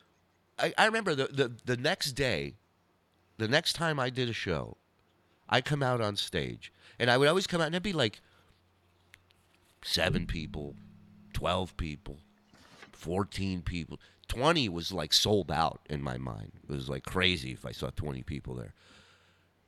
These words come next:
And I would always come out and never address it. I would just go right into my material. And after hearing that <laughs> album, I remember coming out on stage the first time, and it was six people there.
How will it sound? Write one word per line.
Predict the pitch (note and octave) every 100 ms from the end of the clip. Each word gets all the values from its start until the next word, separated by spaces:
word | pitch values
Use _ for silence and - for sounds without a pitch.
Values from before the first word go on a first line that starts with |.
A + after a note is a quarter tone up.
| _
And | G2 G#2
I | C3+
would | C3+
always | C3+ F3
come | E3 D#3+
out | D3 C#3 -
and | G#2
never | A2 A2+ A#2+
address | G2 E2 D#2+ C2 -
it. | - _ _ F2
I |
would | G2
just | G2 F#2
go | G#2
right | D#2+ F2 A2+
into | A#2
my | A2 G2+
material. | G2 - F2 D2 B1 A1 - _ _ _ _ _ _ _ _ _ _ _ _ _ _ _ -
And | F#2+ F#2 F#2+
after | - B2 -
hearing | B2 C3+ E3 D3+
that | B2+ A#2
<laughs> | A#2+
album, | E3+ E3 A#2+ G2+ - - - - _ - -
I | F#2+
remember | G#2 B2+ C3+
coming | B2+ C3+ C3+
out | B2+
on | A#2+
stage | A2 C3+ C#3+ C3+
the | A#2
first | - F#2+ -
time, | G#2+ G2 G2
and | - F#2
it |
was | F2 F2
six | - C3+ - -
people | A#2+ A2 F2 D2+
there. | C2+ A1